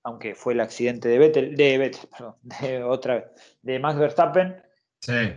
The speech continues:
Speaker 1: Sigue siendo, sigue siendo la Fórmula uno, eh, Red, eh, Red Bull, Mercedes, y yo ahora ya pondría en Fórmula uno a McLaren.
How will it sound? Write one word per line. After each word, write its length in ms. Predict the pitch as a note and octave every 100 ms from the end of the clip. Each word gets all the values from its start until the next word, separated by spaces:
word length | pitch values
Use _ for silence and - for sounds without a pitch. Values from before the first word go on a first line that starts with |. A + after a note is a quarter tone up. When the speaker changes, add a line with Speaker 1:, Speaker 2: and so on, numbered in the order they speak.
| -
Speaker 1:
Sigue 340 | - C#3 B2+
siendo, 580 | - C3+ C3+ C#3 B2+ A#2
sigue 180 | - C#3+
siendo 200 | C#3+ D3+
la 80 | C3
Fórmula 420 | - D3 C#3+ C3
uno, 920 | C#3 D3+ D#3 D#3 D3 C3 A#2 G#2+ A2 _ _ _ _ - _ _
eh, 360 | A#2 G#2+ G#2 G#2+
Red, 180 | B2+ B2
eh, 300 | B2+ B2 A2+
Red 180 | A2+ A2+
Bull, 920 | B2+ D3 C#3+ C#3 B2+ B2 A#2 A2+ - _ _ _ _ -
Mercedes, 640 | C3 - D#3+ F3+ F#3 F3+
y 80 | D#3+
yo 180 | - D#3
ahora 240 | D3+ C#3+
ya 220 | C3+ D3 -
pondría 400 | C3+ C3 D3 C#3+
en 60 | C#3+
Fórmula 380 | C#3 C3+ B2+ C3+
uno 460 | C#3+ D3 D#3+ D#3+ -
a 180 | D3+ C#3+
McLaren. 560 | C3+ C3 A#2 G#2+ G#2+